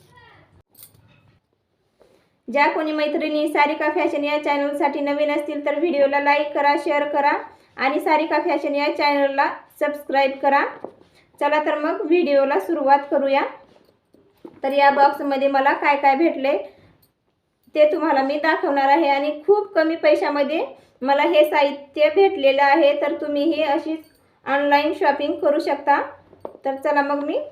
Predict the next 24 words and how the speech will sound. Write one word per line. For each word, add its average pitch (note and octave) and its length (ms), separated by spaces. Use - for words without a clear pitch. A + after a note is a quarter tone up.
व्हिडिओला C#4 400
सुरुवात C4+ 340
करते. C#4+ 320
तर C4+ 100
बघा C#4 280
या C#4 180
बॉक्सवरचा C#4+ 720
हा E4 200
टोपण D4 320
आहे, C#4+ 220
याचा C4+ 220
ह्या D4 180
डब्याचं C4 440
टोपण C#4 340
आहे C#4 260
आणि C#4 220
याच्यावरती C#4+ 640
एक D4+ 180
प्लेट C#4 300
आहे C#4 220
बघा B3 240
असा, C#4 300
आणि C4 260
हा C#4 220